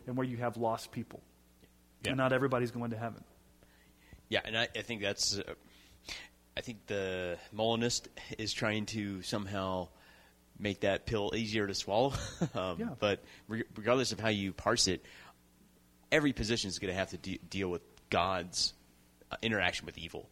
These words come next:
Speaker 2: You know,
Speaker 1: Yeah.
Speaker 2: how, why, why is there evil? Why are there lost people? And regardless of what theological system that you have, that you have, you're gonna have to come to terms with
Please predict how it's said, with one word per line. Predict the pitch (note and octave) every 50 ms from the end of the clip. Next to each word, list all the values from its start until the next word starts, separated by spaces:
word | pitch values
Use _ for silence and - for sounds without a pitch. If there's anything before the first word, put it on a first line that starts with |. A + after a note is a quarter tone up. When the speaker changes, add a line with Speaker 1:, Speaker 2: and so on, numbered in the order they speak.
| - -
Speaker 2:
You | - A2
know, | G2+
Speaker 1:
Yeah. | - B2 C3 - -
Speaker 2:
how, | -
why, | G#2 G#2 F#2+ G2+ G2+ G#2
why | - G#2 A2 A#2
is | A#2 A2+ A2
there | - A2 -
evil? | A2 A#2 A#2 A2+ A2 G2+
Why | G2 G2 G2+
are | G2+
there | F#2+ F#2 F2
lost | E2+ F2 F#2+ A2 B2 - -
people? | B2+ A#2+ - A#2+ A#2 A2 - - - - - - - -
And | G#2 G#2 G2+ G2+ G2+ - - - _ _
regardless | - A2 G#2 B2 C3+ C3+ A#2+ -
of | G2+ E2+
what | G2+ G#2+ F2 -
theological | G#2+ G2+ F#2+ F#2 F#2 F#2 - - F#2
system | F2 - B2+ - - - G#2+
that | F#2 E2+ - -
you | F#2 F#2
have, | F#2+ F2+ F2 - - - - - - - -
that | - F#2+ -
you | - D#2+
have, | F#2+ A2 G#2 G2 F2+ E2+ D#2+ - - - - - - -
you're | - A2 B2 C3
gonna | B2+ B2+ A2+
have | G#2 G#2 F#2+ -
to | -
come | - - G#2+ F#2+
to | F2+ F2+
terms | - - - - A2 G2 F#2 F2+ E2+ -
with | F2 -